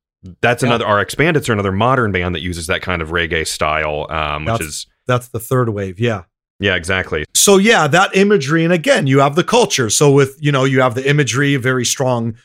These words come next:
Speaker 2: Rastafari. Then the last wave of ska to hit, which is referred to as third wave ska. And, you know, bands in the eighties were playing third wave. You had guys like,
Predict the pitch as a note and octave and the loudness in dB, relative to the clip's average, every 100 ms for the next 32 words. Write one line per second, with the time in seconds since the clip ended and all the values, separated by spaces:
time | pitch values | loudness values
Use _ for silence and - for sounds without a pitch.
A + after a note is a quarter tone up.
0 | _ - B2 B2 C3 - D3 D3 D3 C#3+ | _ 0 2 2 -2 0 2 4 4 4
1 | D3+ C3 D3+ E3 E3 D#3 - _ C#3 D#3 | 0 -2 0 2 0 -2 -8 _ 0 2
2 | C#3+ E3+ F#3 - - C3+ E3+ E3+ C#3 C3 | 4 2 2 0 -2 0 2 2 0 -2
3 | B2+ - _ _ - C3 - - F3 E3 | -6 -18 _ _ -4 -2 0 0 0 2
4 | D#3+ B2+ A#2 C3 C3 _ _ _ C3 D3 | 2 0 2 2 0 _ _ _ 0 0
5 | - C#3 B2 D3 - D3+ - E3+ F3+ - | 0 -2 -2 -4 0 0 2 0 0 2
6 | A#3+ A3+ C#3 A#2+ A2 - B2 A2 A2+ C#3+ | 4 4 4 0 0 0 0 0 0 0
7 | D#3 - _ - A3+ A3+ F#3+ C#3+ F3 E3+ | 0 -4 _ -4 0 2 2 2 2 2
8 | C#3+ C#3+ C3+ C#3+ D3+ D3+ C#3+ B2 D3 - | 0 -2 0 2 2 2 0 -2 -4 -2
9 | D3 C3+ - D3 C3+ C3 C3 B2 C#3 B2+ | -2 -4 -2 0 0 -2 -4 -2 -2 -2
10 | B2 B2+ A#2+ A#2+ | -2 -2 -2 -6